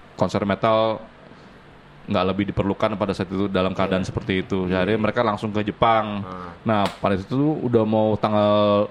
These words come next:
Speaker 1: tanggal sembilan belas apa nggak salah? Sembilan belas April, eh, sembilan belas, eh, sembilan belas Maret.
Speaker 2: Hmm.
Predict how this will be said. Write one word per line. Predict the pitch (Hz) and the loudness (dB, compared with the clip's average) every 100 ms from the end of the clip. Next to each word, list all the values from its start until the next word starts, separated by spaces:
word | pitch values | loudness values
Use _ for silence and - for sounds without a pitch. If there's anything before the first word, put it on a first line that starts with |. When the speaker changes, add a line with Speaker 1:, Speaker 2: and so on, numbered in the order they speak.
| - | -4
Speaker 1:
tanggal | - 104 104 | -2 0 -2
sembilan | - 110 104 | -2 -2 0
belas | 113 | 0
apa | - | -2
nggak | 104 98 | -2 -2
salah? | 95 92 85 | -2 -2 -2
Sembilan | 87 98 | -2 -2
belas | 101 95 - | -2 -4 -6
April, | 85 - - 117 110 104 | -6 -6 -4 -2 0 0
eh, | - 120 | 0 -2
sembilan | - 110 | 0 -2
belas, | 107 104 - - - - - - - - | 0 -2 -4 -20 -20 -8 -6 -6 -8 -4
eh, | 117 | -2
sembilan | - 104 | 0 0
belas | 101 | 0
Maret. | 117 120 - - | 0 0 -4 -12
Speaker 2:
Hmm. | 117 113 | -12 -10